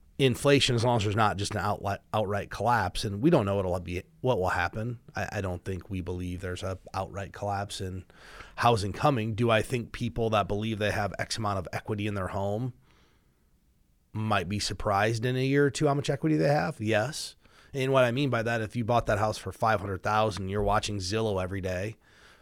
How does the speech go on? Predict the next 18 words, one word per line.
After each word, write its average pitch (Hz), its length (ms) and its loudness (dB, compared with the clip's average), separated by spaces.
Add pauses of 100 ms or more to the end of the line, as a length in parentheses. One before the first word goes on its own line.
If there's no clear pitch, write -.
(280)
and 107 80 -4
you 107 100 0
watch 107 220 2
the 107 80 -2
Zillow 104 540 0 (320)
e-, 131 180 2
Zestimate 113 640 0
go 104 200 0
to 101 220 0
a 104 60 -4
million 104 340 0
dollars, 101 520 2
it 127 80 0
might 180 180 2
be 185 120 -6
seven 147 320 0
fifty 104 420 -4
in, 90 300 -4